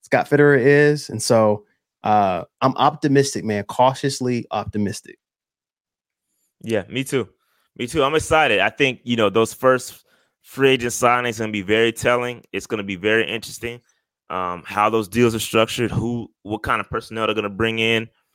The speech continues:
Speaker 2: Uh, we're gonna learn a lot, and I'm gonna, I'm gonna be looking into all that. I'm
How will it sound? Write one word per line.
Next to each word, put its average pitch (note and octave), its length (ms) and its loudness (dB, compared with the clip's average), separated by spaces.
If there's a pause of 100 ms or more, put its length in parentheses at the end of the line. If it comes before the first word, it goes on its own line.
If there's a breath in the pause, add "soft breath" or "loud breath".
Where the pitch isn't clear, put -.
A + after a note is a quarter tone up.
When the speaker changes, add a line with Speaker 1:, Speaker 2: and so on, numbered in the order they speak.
(300)
Speaker 2:
Uh, - 100 0
we're A2+ 100 2
gonna D#3+ 160 6
learn E3 200 4
a D3+ 40 4
lot, D3+ 340 2
and G2 160 -4
I'm A2+ 120 -2
gonna, A#2 280 -2 (220)
I'm A2 120 -10
gonna A#2+ 160 -4
be A2+ 100 -6
looking A2+ 280 -4
into G#2+ 200 -4
all G#2 220 4
that. G#2 100 6
I'm G#2 200 0